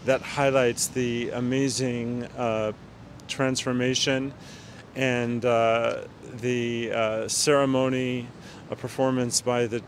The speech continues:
Trans Chorus of Los Angeles, um, remarks by other council members.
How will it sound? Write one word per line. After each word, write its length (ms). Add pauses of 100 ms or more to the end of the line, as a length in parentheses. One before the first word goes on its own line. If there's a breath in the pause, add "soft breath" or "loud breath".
(140)
Trans 540
Chorus 720
of 240
Los 320
Angeles, 760 (540 loud breath)
um, 340
remarks 500
by 240
other 520 (260)
council 380
members. 720